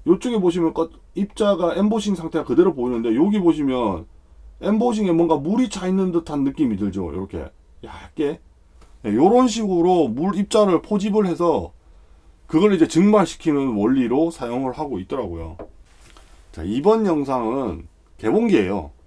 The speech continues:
그냥 언박싱. 그런데 잠깐 사용해보니까 사용한 느낌은 이렇다라는 거를 알려드린 거고요.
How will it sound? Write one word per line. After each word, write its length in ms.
그냥 280
언박싱. 580
그런데 520
잠깐 220
사용해보니까 920
사용한 420
느낌은 400
이렇다라는 720
거를 340
알려드린 520
거고요. 340